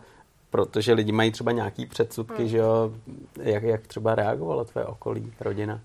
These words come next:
Speaker 2: No, rodina na-, jako nakonec docela jako dobře,
Speaker 1: Jo?
Speaker 2: protože ty mě,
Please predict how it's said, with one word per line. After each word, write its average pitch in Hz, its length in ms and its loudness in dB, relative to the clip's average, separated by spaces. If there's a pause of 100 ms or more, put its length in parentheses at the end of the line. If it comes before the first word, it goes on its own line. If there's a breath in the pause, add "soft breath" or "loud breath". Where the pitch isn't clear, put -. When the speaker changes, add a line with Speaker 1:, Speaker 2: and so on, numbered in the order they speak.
(180)
Speaker 2:
No, 240 260 0
rodina 254 340 0
na-, 269 400 -2
jako 254 200 -4
nakonec 294 400 0
docela 294 380 -2
jako 285 180 -4
dobře, 220 480 -2
Speaker 1:
Jo? 247 240 4
Speaker 2:
protože 233 180 -4
ty 247 120 -4
mě, 240 100 -4